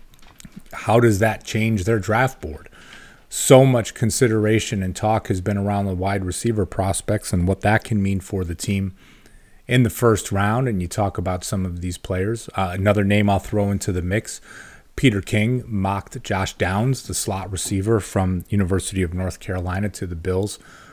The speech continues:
with pick twenty-seven in his annual mock draft that he puts out, and we know Peter King is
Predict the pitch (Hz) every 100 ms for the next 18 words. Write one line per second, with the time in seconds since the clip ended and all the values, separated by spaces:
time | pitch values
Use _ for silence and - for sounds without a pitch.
0 | - 113 101 - 110 - - 104 92 -
1 | 104 98 131 120 98 - 127 123 110 107
2 | 104 95 95 98 101 - 95 104 120 95
3 | - 92 87 - 90 - 95 143 131 95
4 | 87 85 85 - 98 87 - 98 107 82